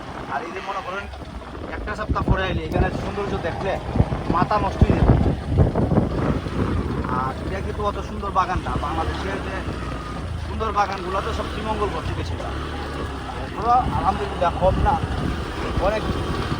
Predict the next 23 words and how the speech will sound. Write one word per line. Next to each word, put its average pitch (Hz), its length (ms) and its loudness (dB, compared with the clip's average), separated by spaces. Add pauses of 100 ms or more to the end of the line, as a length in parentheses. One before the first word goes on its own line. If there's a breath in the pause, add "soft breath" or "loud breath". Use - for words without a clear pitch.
(500)
অনেক 214 160 0 (100)
বালা 190 240 6
বাগান 160 260 2
আমরা 139 180 0
এই - 40 0 (100)
সৌন্দর্য - 520 -2
আছে, 165 200 -2
এটা - 120 0 (100)
সৌন্দর্য 175 260 -4 (120)
দিকে 208 240 -2
দিকে 185 200 -4
শেষ 175 140 -6
করতে 147 220 -6
পারবো। 120 200 -6 (680)
শ্রীমঙ্গল 151 540 0
যাওয়া 165 220 4
পরে 143 160 2 (100)
মাঝে 165 260 0
মাঝে 143 200 -2 (240)
একবার 139 240 -2 (840)
ওইখানে 185 340 -2
গেলে 226 180 2 (160)
আরও 190 120 2